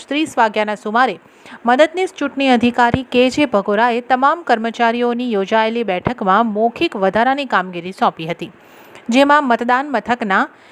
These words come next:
પ્રિસાઇડિંગ ઓફિસર પાસેથી ડાયરી, સ્ટેટમેન્ટ એક અને બે વગેરે દસ્તાવેજો સ્વીકારવાની કામગીરી કરવાની હતી અને આ વધારાની કામગીરી માટે તેઓને કોઈ તાલીમ આપવામાં આવી ન હતી,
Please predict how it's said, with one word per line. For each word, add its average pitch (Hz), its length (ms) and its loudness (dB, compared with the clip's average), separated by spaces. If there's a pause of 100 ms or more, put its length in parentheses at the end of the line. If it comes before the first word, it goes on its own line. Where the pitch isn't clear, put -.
(520)
પ્રિસાઇડિંગ 339 580 2
ઓફિસર 302 460 2
પાસેથી 254 500 -2
ડાયરી, 202 480 -2
સ્ટેટમેન્ટ 226 580 -2
એક 247 300 2
અને 262 160 2
બે 196 220 2
વગેરે 220 420 2
દસ્તાવેજો 208 640 -2
સ્વીકારવાની 254 680 -2
કામગીરી 196 500 -2
કરવાની 170 420 0
હતી 170 260 -10 (560)
અને 254 160 2
આ 277 140 0
વધારાની 302 520 -2
કામગીરી 220 480 -2
માટે 240 400 -2
તેઓને 247 440 2
કોઈ 262 220 0
તાલીમ 254 440 -2
આપવામાં 180 400 -2
આવી 170 160 -10
ન 170 60 -8
હતી, 165 300 -8